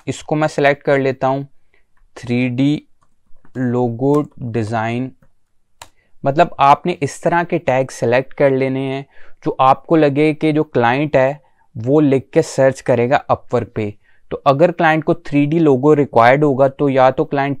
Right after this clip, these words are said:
थ्री डी लोगो लिखेगा या फिर थ्री डी लोगो डिजाइन लिखेगा या फिर इस तरह के क्लाइंट वर्ड्स लिखेगा, इसीलिए मैं इस टाइप के टैग्स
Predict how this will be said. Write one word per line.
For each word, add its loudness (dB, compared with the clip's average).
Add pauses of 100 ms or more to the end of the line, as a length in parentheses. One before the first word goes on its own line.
थ्री -4
डी -2
लोगो 0
लिखेगा -2 (320)
या 2
फिर -4
थ्री -2
डी -6
लोगो -2
डिजाइन -4
लिखेगा -2 (320)
या 2
फिर -4
इस -6
तरह 2
के -2
क्लाइंट -2
वर्ड्स 2
लिखेगा, -2
इसीलिए -2
मैं -4 (120)
इस -8
टाइप 0
के 0
टैग्स -2